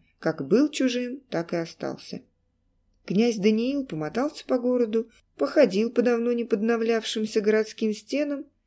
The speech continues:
покачал головой и уехал, оставив за себя воеводу Дмитра. Ну, воевода и без него был. Киевляне, понимая, что помощи от князя не будет никакой, тоже махнули руками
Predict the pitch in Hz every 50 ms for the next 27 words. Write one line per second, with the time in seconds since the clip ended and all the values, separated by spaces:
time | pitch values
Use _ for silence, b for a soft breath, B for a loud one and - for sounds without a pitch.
0 | _ _ _ _ - 160 - 175 170 - - 175 165 160 143 139 143 143 143 139
1 | 143 151 208 269 320 311 311 - - _ _ _ _ _ _ - 339 370 254 190
2 | 170 139 135 139 143 139 - - - 143 135 - _ _ _ _ _ _ - 170
3 | 160 156 - - 175 170 160 147 160 156 165 160 - - 165 151 170 214 269 320
4 | 339 - - 151 160 160 156 147 156 190 208 202 196 175 175 165 151 135 131 -
5 | - - - - _ _ _ _ _ _ _ _ _ 196 226 254 277 302 302 311
6 | 359 392 359 339 320 - - 277 311 302 285 302 302 302 320 339 226 175 156 147
7 | 143 - - _ _ _ _ _ _ _ _ _ _ _ _ _ - 208 233 247
8 | 254 285 339 359 359 330 311 320 294 285 294 285 285 294 285 277 262 254 - -
9 | 254 247 - 254 254 240 220 208 - - 202 196 190 - - 202 208 196 185 170
10 | 170 170 170 175 165 170 180 170 156 - - 156 147 - - 139 - - 233 269
11 | 311 320 - - _ _ _ _ _ _ - - - - 160 165 156 160 156 165
12 | 175 165 160 156 156 151 147 147 - 277 294 311 294 285 -